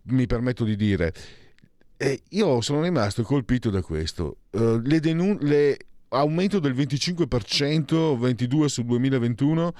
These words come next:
delle denunce di infortunio sul lavoro, venticinque per cento. Tredici per cento in più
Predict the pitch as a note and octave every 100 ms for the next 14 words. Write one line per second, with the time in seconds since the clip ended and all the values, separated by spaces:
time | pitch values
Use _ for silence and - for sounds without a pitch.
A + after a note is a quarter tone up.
0 | - - - A2 A#2+ A#2+ B2 C3 C#3+ C#3+
1 | C#3+ - G2 A2 G#2+ G#2 G2+ G2+ G#2+ A2+
2 | - B2 A#2+ A2+ G#2 F#2 F2+ E2 E2+ A2
3 | C#3+ B2+ C#3 C3 G#2+ G#2+ - F#2 E2+ F2+
4 | F2+ - - - - - F#3 A3 G3+ C#3
5 | C3 - B2 C#3 B2 - D#3+ E3 D#3 C#3
6 | B2+ C#3 C#3+ B2+ G2